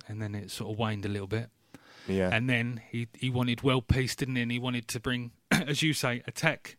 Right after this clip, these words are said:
Speaker 1: the uppers so the lowers can, can come up and all live a happy life. And he
Speaker 2: Mm.
Speaker 1: donated all his millions of dollars to charity. No, he didn't.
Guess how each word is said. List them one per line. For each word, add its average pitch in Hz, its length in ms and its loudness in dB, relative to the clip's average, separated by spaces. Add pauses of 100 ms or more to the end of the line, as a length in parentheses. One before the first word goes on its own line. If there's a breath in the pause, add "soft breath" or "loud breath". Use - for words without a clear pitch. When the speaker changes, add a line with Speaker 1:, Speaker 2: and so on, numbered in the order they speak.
(220 soft breath)
Speaker 1:
the 139 120 4
uppers 156 360 0
so 135 180 -2
the 131 100 -2
lowers 139 360 2
can, 131 260 -6 (580 loud breath)
can 131 140 -2
come 139 160 2
up 135 160 4
and 131 100 4
all 143 120 6
live 135 120 6
a 135 60 6
happy 131 240 2
life. 131 440 2
And 127 100 0
he 127 80 2
Speaker 2:
Mm. - 20 -2
Speaker 1:
donated 135 400 6
all 151 120 4
his 139 200 0
millions 143 560 4
of 131 120 0
dollars 143 340 6
to - 100 0
charity. 113 540 4 (220 loud breath)
No, 120 120 6
he 95 60 0
didn't. 95 260 -4